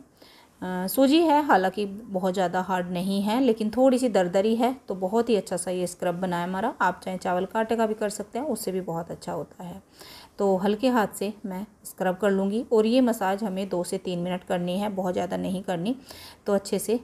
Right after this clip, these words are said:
massage हमारी, अ, मतलब scrub हमारा हो जाएगा। तो अब मैंने अपना चेहरा अच्छे से धो लिया है ठंडे पानी से और अब आती है बारी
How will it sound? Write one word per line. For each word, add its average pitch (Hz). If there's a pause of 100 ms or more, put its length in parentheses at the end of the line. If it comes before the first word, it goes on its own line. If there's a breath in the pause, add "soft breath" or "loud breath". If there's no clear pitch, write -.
massage 180
हमारी, 180
अ, 190
मतलब 190
scrub 180
हमारा 185 (340)
हो 190
जाएगा। - (1160)
तो 269
अब 269
मैंने 233
अपना 220
चेहरा 190
अच्छे 190
से 196
धो 185
लिया 190
है 190
ठंडे 185
पानी 196
से 277 (760 loud breath)
और 202
अब 196
आती 185
है 196
बारी 190